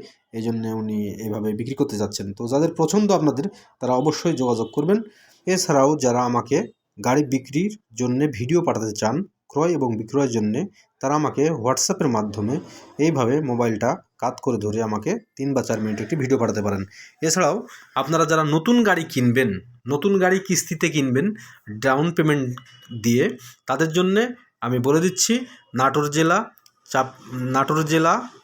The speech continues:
পাবনা জেলা এবং হচ্ছে সিরাজগঞ্জ জেলা, তাদের জন্য কিস্তিতে নতুন গাড়ি আপনারা পেয়ে থাকবেন।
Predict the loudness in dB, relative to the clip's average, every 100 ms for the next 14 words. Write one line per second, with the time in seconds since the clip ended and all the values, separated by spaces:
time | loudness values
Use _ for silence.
0 | -6 -2 0 0 2 2 0 -2 _ _
1 | _ -2 0 0 0 -2 -2 0 2 2
2 | 2 0 0 2 0 -2 -16 -10 -2 0
3 | 2 2 0 0 -2 -2 -2 0 2 0
4 | 0 0 2 2 2 0 0 -2 2 2
5 | 2 0 0 -2